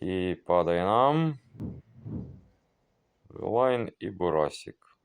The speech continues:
Ну, в общем, як-то так вийшло. Забираю новий танчик. Будемо його обкатувати.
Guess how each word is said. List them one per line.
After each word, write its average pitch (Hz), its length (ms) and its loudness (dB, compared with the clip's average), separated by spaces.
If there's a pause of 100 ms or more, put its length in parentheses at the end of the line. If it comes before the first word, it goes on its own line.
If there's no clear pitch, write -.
(200)
Ну, 135 120 0
в 123 40 2
общем, 101 440 -4
як-то 107 340 -2
так - 460 -4 (280)
вийшло. 82 560 -4 (1700)
Забираю 98 600 2
новий 92 300 2
танчик. 143 460 0 (1300)
Будемо 92 460 -2
його 87 200 2
обкатувати. 107 760 2